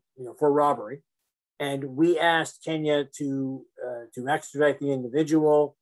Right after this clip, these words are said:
for robbery. Part of the agreement, uh, on Canada's part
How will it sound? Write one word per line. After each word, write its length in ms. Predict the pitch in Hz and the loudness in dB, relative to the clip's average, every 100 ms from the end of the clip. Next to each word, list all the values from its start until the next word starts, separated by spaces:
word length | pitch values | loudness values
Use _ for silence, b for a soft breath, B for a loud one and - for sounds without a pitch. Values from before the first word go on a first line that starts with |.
| _ _ | _ _
for 80 | - | -4
robbery. 560 | 139 143 135 143 139 135 _ - | 0 0 0 0 -2 -6 _ 0
Part 180 | 226 220 | 2 2
of 60 | |
the 120 | 190 | 2
agreement, 500 | 165 143 196 208 113 117 _ _ _ _ _ _ _ - | 0 0 -2 -2 -6 _ _ _ _ _ _ _ _ -10
uh, 200 | 131 127 - _ | -8 -8 -14 _
on 140 | 143 143 | -8 -6
Canada's 460 | - 196 196 156 | -2 0 0 -2
part 320 | - 135 127 | -2 -2 -2